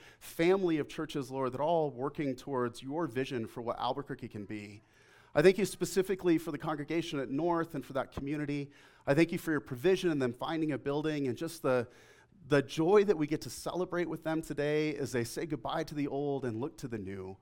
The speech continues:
And I just pray, Lord, that that transition would go smoothly, that all the logistics involved would, would just fall into place.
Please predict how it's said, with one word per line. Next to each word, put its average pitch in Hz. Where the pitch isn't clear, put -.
And -
I 170
just 175
pray, 208
Lord, 190
that -
that 160
transition 160
would 135
go 131
smoothly, 214
that 151
all 165
the 180
logistics 160
involved 170
would, 123
would 139
just 160
fall 202
into 160
place. 156